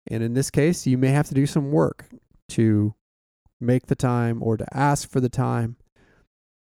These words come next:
But if you do it and then you stick with it, four to six weeks, it'll establish a routine that you can then reinforce. So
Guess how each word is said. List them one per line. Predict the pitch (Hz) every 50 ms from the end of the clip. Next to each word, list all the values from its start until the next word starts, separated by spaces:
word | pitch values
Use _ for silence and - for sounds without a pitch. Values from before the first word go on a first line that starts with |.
| _ _ -
But | 117 110
if | - -
you | - 113
do | 120 127 135 151
it | 170 180 - - _ _ _ _ _
and | 180 120 113
then | 107
you | 107
stick | - - 147 139
with | 135 143 143
it, | 151 147 - - _ _ _
four | - - - 135 135
to | 127
six | - 147 - -
weeks, | 147 139 135 - - - _ _
it'll | - 127 113 113 113
establish | 113 - - - 123 123 123 127 123 -
a | 131
routine | 120 117 113 - - 120 117 113 107
that | 107 110 -
you | 120 117
can | - 117 113 110 107
then | 110 107 107 110 107 107 107 - _ -
reinforce. | - 117 113 110 110 110 107 107 107 - - - 113 107 - - - - - - - - _ _ _ _ _ _ _ _ _ _ _ _ _ _ _ _ _ _ _ _ _ _ _ - -
So | - - 135 117 110 107